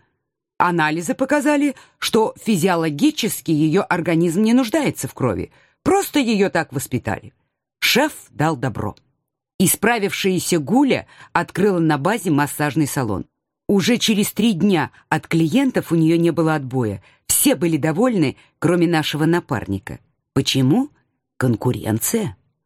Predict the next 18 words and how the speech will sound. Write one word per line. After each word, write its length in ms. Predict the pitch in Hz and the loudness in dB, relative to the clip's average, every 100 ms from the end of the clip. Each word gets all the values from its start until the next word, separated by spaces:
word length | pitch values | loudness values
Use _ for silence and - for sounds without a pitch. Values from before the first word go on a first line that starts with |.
| _ _ _ _ | _ _ _ _
Мой 360 | - 151 170 175 | 2 4 4 2
бизнес 760 | 160 190 254 214 247 240 - - | 2 2 2 4 2 2 -2 -2
улетел 500 | 220 190 175 175 175 | 0 2 0 0 2
мне 340 | 175 165 170 | 2 2 2
же 140 | 165 196 | 0 -4
под 220 | 175 170 | -4 -6
хвост. 480 | - 98 101 - - _ _ _ _ | -8 -6 -6 -8 -20 _ _ _ _
Валерьянка 720 | - 170 208 196 196 170 143 | 0 2 4 2 0 0 0
есть? 460 | 156 180 226 - _ | 0 0 -2 -6 _
Жмоты. 760 | - 127 131 143 117 - 123 - _ _ _ _ _ _ _ - | -4 0 2 2 0 -2 -6 -8 _ _ _ _ _ _ _ -4
Я 240 | 135 175 180 | 0 2 2
не 140 | 185 | 0
упомянула, 640 | 185 190 202 226 277 175 | 2 2 2 4 4 2
что 200 | 147 196 | 0 -2
сразу 460 | 185 208 208 135 156 | 0 0 0 -2 -6
же 140 | 139 | -4
по 120 | 165 | -2
возвращении 840 | 156 139 139 165 - - 240 180 | 0 0 0 -2 0 0 2 2